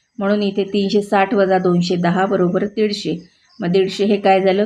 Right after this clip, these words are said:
केंद्रीय, अ, लघु कंसाचं माप झालं आणि लघु कंसाचं माप हेच काय असतं? केंद्रीय, अ,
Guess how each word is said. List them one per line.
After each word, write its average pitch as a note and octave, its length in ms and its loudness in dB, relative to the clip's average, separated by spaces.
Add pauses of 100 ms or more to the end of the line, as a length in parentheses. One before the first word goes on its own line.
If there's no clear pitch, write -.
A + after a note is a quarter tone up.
केंद्रीय, F3 400 0 (280)
अ, F#3 40 -6
लघु F#3 420 2
कंसाचं G3+ 540 0
माप D#3+ 180 -2 (100)
झालं E3+ 200 -4 (420)
आणि F#3+ 240 -4
लघु G3+ 260 2
कंसाचं G3+ 480 0
माप F#3 300 -2
हेच F#3 180 -4
काय F#3+ 220 0
असतं? F#3 300 -6 (1400)
केंद्रीय, A#3 480 0 (240)
अ, F#3+ 60 0